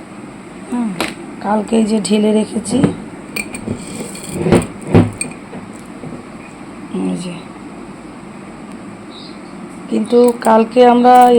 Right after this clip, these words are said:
এসেই আর কি কফি বানিয়ে খেয়েছি বিকালে। এটা তো ডাস্ট করতে হয় মিক্সিতে, আর ডাস্ট করে কফিটা বানাতে হয়। কফিটা এত টেস্ট হয়েছে, বিশ্বাস করুন, জানলে আমি আরও নিয়ে, নিয়ে নিতাম আরও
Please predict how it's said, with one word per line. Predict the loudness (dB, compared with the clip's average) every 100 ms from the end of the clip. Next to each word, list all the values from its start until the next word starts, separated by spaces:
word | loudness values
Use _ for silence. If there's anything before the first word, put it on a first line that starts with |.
| 6
এসেই | 4 4 4 2 -4 -12 -12 -14 -6
আর | -4 -2
কি | 0 4
কফি | 4 6 6
বানিয়ে | 6 6 4 6
খেয়েছি | 4 6 0 0
বিকালে। | 4 6 6 6 2 0 -8 -16 -16 -16 -16 -18 -18 -12
এটা | 0 4 6
তো | 8
ডাস্ট | 8 8 6
করতে | 4 6 4
হয় | 6 8 6
মিক্সিতে, | 2 -2 -4 4 4 4 -8 -16 -18 -18 -18 -16 -14 -4
আর | 0 4
ডাস্ট | 4 2 4
করে | 6 6 4
কফিটা | 2 2 4 6
বানাতে | 6 4 2 4
হয়। | 4 4 0 -8 -16 -16 -16 -2
কফিটা | 0 2 6 8 10
এত | 8 4
টেস্ট | 4 4 6 6
হয়েছে, | 6 6 2 2
বিশ্বাস | 0 0 0 0
করুন, | 0 0 -2 -6 -14 -14 -14 -14 -6 4
জানলে | 6 8 8 8
আমি | 8 8
আরও | 8 8
নিয়ে, | 8 6 2 2 4
নিয়ে | 6 6 4
নিতাম | 2 0 -2 -4 -10 -16 -12 0
আরও | 4